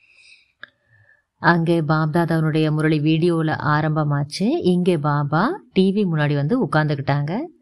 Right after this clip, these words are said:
எல்லாருக்கும் திருஷ்டி கொடுத்துட்டு இருந்தாங்க. நாம மதுபனுக்கு போயிட்டோம்னு நமக்கு அனுபவமாச்சு. நாம பாபாவை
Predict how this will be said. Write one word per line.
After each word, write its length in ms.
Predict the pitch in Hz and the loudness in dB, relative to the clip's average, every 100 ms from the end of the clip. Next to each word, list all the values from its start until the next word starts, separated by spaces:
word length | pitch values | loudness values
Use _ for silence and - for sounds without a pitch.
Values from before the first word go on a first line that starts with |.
| _ _ _ - | _ _ _ -2
எல்லாருக்கும் 1040 | 160 160 165 180 190 202 202 196 277 359 | 0 2 2 0 0 0 0 -2 -2 0
திருஷ்டி 400 | 220 170 - 170 | 0 0 0 -2
கொடுத்துட்டு 360 | 151 139 143 143 | -2 -4 -6 -4
இருந்தாங்க. 540 | 143 95 71 151 208 - _ _ _ _ _ _ _ _ _ _ _ _ _ _ _ _ _ _ _ _ _ _ _ _ _ _ _ _ _ _ _ _ _ _ _ _ _ _ _ _ _ _ _ _ _ | -2 -4 -4 -4 -4 -8 _ _ _ _ _ _ _ _ _ _ _ _ _ _ _ _ _ _ _ _ _ _ _ _ _ _ _ _ _ _ _ _ _ _ _ _ _ _ _ _ _ _ _ _ _
நாம 480 | 165 156 175 180 170 | 2 4 4 2 2
மதுபனுக்கு 420 | 175 208 202 190 | 2 2 2 0
போயிட்டோம்னு 840 | 170 165 160 185 247 269 302 330 | 0 0 2 0 0 0 0 0
நமக்கு 400 | 277 170 165 185 | 0 0 0 0
அனுபவமாச்சு. 840 | 208 165 160 165 160 156 151 170 | 0 2 0 0 0 -2 -2 -2
நாம 380 | 147 147 160 175 | 0 2 2 0
பாபாவை 520 | 151 143 143 160 170 | 0 0 0 0 0